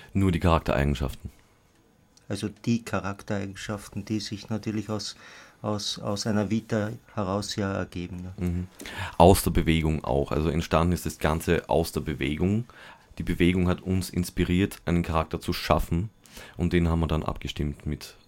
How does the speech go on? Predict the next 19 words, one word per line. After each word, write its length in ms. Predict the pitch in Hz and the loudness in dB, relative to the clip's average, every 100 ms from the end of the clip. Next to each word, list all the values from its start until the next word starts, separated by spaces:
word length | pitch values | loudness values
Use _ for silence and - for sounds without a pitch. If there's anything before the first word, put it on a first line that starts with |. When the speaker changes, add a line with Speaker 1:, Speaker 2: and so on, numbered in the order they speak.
| - | -10
Speaker 1:
dem 100 | 80 | -6
jeweiligen 360 | 73 73 69 69 | -2 -2 -2 -4
Schauspieler. 400 | - 69 - - - - _ - | -6 -8 -6 -8 -10 -18 _ -4
Speaker 2:
Äh, 100 | 104 | -2
passiert 360 | 101 107 - 78 | 0 0 2 4
Speaker 1:
War 60 | |
Speaker 2:
das, 120 | 90 | 6
Speaker 1:
hochinteressant. 180 | - 90 | 6 6
Speaker 2:
passiert 360 | 113 - 120 - | 6 4 4 4
das 120 | 117 | 2
dann 180 | 117 101 | 2 4
live, 580 | 95 85 117 156 - - | 4 2 0 -4 -10 -8
äh, 440 | 117 117 117 113 | -4 -2 -2 -4
oder? 540 | 117 110 110 107 107 110 | -4 -4 -4 -4 -4 -2
Speaker 1:
Das 320 | - - - | 0 2 4
war 240 | 113 120 110 | 6 8 8
alles 220 | 92 107 | 8 6
Vorbereitungsarbeit. 1000 | - 82 73 73 - 76 - - - - _ _ _ | 6 6 6 2 2 -2 -2 -4 -6 -10 _ _ _
An, 600 | - 78 80 82 80 - | -6 0 2 2 2 -2